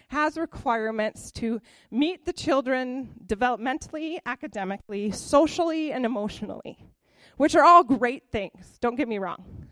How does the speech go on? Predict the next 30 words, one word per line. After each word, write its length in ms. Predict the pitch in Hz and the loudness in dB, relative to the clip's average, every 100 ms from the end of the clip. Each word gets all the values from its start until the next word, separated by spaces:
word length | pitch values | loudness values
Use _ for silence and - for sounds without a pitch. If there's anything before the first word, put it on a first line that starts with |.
| _ | _
I 140 | 247 | 2
want 240 | 233 240 208 | 2 2 -2
every 240 | 233 269 | -4 -4
single 280 | 247 262 226 | -4 -2 0
one 180 | 196 190 | 0 2
of 80 | 185 | 4
those, 220 | 190 196 | 6 4
and 120 | 208 | 0
they 80 | 214 | 0
will 200 | 208 233 | 2 2
be 120 | 240 | 2
incorporated 640 | 226 269 262 254 190 190 | 0 0 2 0 -2 -4
in 80 | 190 | -4
Mustard 320 | 185 180 - | -4 -6 -10
Seed 260 | 180 214 196 | -12 -12 -12
Kids. 460 | - 208 170 - - _ _ _ _ - | -8 -6 -6 -12 -20 _ _ _ _ -8
But 100 | 269 | 0
you 80 | 302 | 2
know 100 | 320 | 4
what 120 | 403 | 4
they're 140 | 403 247 | 4 0
missing? 440 | 233 - 392 466 440 - - _ _ _ _ _ _ - | -2 -6 -10 -12 -14 -20 -20 _ _ _ _ _ _ -10
Spiritually. 920 | - - 320 370 320 - 208 - - - - - _ _ _ _ _ _ | -8 -6 0 2 2 -2 -12 -14 -18 -20 -20 -20 _ _ _ _ _ _
Spiritually. 1000 | - - - 349 381 359 - 220 175 160 - _ _ _ _ _ _ _ _ _ _ _ | -16 -16 -2 0 0 -2 -8 -14 -16 -20 -20 _ _ _ _ _ _ _ _ _ _ _
Developmental, 920 | 220 311 262 311 359 - 269 320 - - - _ _ _ _ _ 226 | -2 2 6 6 6 4 0 -2 -4 -10 -18 _ _ _ _ _ -4
developing 760 | 254 220 269 339 349 269 233 | -2 -2 -2 -2 -4 -2 -2
these 280 | 247 269 - | -2 -4 -8
children 380 | - 294 269 254 | -6 -4 -4 -6
spiritually. 680 | - - 311 330 370 277 220 | -8 -8 -4 -2 -2 -4 -4
Yes, 480 | 233 349 415 - | 0 0 0 -6